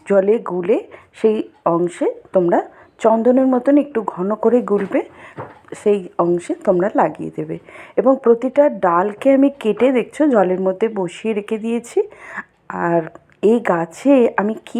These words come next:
পরিচর্যা করব সেটাই দেখাবো বন্ধুরা। তাহলে আজকের ভিডিওটা তোমরা মন দিয়ে দেখো,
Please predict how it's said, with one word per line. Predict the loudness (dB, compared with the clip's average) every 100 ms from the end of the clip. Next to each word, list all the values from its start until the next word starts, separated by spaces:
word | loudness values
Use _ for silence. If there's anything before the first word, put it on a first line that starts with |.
| -4
পরিচর্যা | -2 -2 -2 -2 -2 -2
করব | -2 -2 -4 -6 -14 _ -8
সেটাই | -4 -2 -2 -2
দেখাবো | -4 -10 -8 -8
বন্ধুরা। | -8 -8 -8 -10 -12 -20 -20 _
তাহলে | -4 -2 -2 -4
আজকের | -4 -6 -4
ভিডিওটা | -6 -4 -2 -2 -2
তোমরা | -4 -2 -2
মন | -2 -4 -6
দিয়ে | -4 -4 -8 -20 _ -2 -2
দেখো, | -2 -6